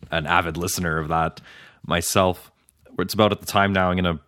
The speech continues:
bring us to the formal wrap of our episode. And in each of our episodes on The Curious Task, I wanna make sure that the guest ultimately has the last word to sort of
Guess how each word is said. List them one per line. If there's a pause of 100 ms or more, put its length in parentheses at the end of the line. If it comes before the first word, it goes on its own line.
(140)
bring
us
to
the
formal
wrap
of
our
episode.
And
in
each
of
our
episodes
on
The
Curious
Task,
I
wanna
make
sure
that
the
guest
ultimately
has
the
last
word (580)
to
sort
of